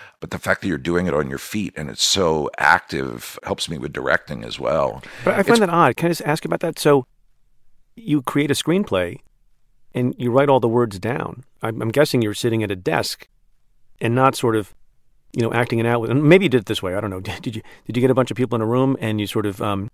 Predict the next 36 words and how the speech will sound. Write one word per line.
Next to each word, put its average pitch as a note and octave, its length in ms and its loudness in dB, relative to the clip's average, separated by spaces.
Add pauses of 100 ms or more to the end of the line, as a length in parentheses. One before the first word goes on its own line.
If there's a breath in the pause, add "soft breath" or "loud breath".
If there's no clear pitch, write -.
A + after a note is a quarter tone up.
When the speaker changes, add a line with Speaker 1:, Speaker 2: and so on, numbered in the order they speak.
(320)
Speaker 2:
write A2+ 160 2
the G#2 80 -8
script - 320 -2
from G#2+ 380 -2
an G#2+ 100 -4
improv? C3 380 -2
Probably B2+ 280 2
not. C#3+ 320 0
You, A2 80 -6
you're, A2 340 -4
you're A2 120 -4
very B2 160 0
careful. A2+ 500 -2 (340 soft breath)
Speaker 1:
There E3 140 6
are F#4 100 10
Speaker 2:
Um, G4+ 60 6
Speaker 1:
people C#4 220 4
that D#3+ 160 2
do E3 140 6
that. C#3 260 6
Speaker 2:
Yeah. A2 120 4
Speaker 1:
You B2 60 0
know, A2 240 4
uh, G#2 340 6
Mike A#2+ 320 0
Leigh, B2+ 300 0
the, D#2+ 240 0
the E2 100 -10
great E2 460 -4
director E2 340 -4
from F#2 140 -8
the E2 100 -6
U D#2+ 140 -6
K, E2+ 380 -2
does - 280 -4
that. - 280 -6